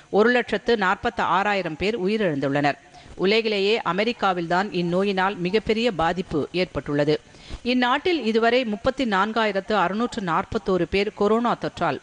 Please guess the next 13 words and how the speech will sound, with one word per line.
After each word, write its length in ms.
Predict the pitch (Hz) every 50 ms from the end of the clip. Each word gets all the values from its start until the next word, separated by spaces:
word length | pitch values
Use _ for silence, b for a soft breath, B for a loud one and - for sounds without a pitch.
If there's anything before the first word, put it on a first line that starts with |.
| 175
உயிரிழந்துள்ளனர். 760 | 190 208 214 214 180 151 143 143 143 139 143 143 143 139 - - B B B B B B B B -
நேற்று 400 | 170 175 196 214 226 - - 233
மட்டும் 400 | 190 180 175 170 - 220 180 120 - - _ - - -
இரண்டாயிரத்து 680 | 175 196 214 233 240 240 247 220 202 185 175 175 - 226
நூற்று 360 | 214 180 185 220 220 - 233 190
எழுபத்து 360 | 165 170 190 220 220 - 202
நான்கு 300 | 190 175 170 165 165 156
பேர் 300 | - 180 190 190 - -
உயிரிழந்தது 640 | 180 202 214 208 190 170 160 160 160 151 175 196 -
அந்நாட்டில் 600 | - 165 165 165 165 175 185 180 - 196 131 - -
மிகப்பெரிய 560 | 160 180 190 220 226 - - 233 220 240 254 233 -
சோகத்தை 380 | - 170 165 180 175 - 160 123 - - 180
ஏற்படுத்தியுள்ளது. 720 | 180 - - 160 139 147 - 143 147 147 143 151 151 156